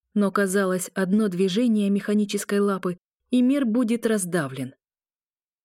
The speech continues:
Король молчал, разглядывал набросок снова и снова, а Вильгельм душил в себе желание перекинуть жену на плечо и унести подальше. Ясно, почему покойный барон не выпускал дочь из замка. Да и ее бы просто выкрали,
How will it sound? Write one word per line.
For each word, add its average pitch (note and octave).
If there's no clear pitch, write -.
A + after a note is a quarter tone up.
Король E3
молчал, F#3
разглядывал D#3
набросок D#3
снова F#3+
и C#3
снова, F#3
а G#3
Вильгельм A3
душил G#3+
в -
себе G#3+
желание G3+
перекинуть G3+
жену E3+
на D3+
плечо C#3
и F#3
унести C#3+
подальше. C3+
Ясно, A#3
почему E3
покойный D#3+
барон E3+
не E3
выпускал F3
дочь F#3
из F3+
замка. D#3
Да A#3
и A#3+
ее B3
бы G3+
просто B3+
выкрали, D#3+